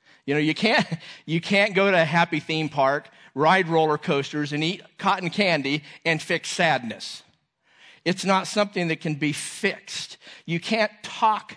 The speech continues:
yourself out of sadness any more than you can talk yourself out of hunger. It's just there. So what do you do?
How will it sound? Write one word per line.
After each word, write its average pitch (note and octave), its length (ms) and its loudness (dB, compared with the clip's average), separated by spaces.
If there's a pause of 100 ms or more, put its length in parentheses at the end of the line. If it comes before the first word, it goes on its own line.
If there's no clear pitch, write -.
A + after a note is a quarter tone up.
yourself E3+ 520 0
out D#3 160 2
of C3+ 100 -4
sadness F3+ 720 -2 (560)
any G3+ 200 4
more F3+ 200 2
than E3+ 180 0
you E3+ 100 0
can D#3 140 -4
talk A3+ 440 -2
yourself C#3+ 640 -2 (400)
out C3+ 140 -4
of D3 80 -8
hunger. E3+ 340 -8 (1040)
It's - 240 -4
just C3 380 -8
there. C3 400 -4 (520)
So - 220 0
what F3+ 160 2
do F#3+ 60 2
you G3 120 0
do? G3 280 -2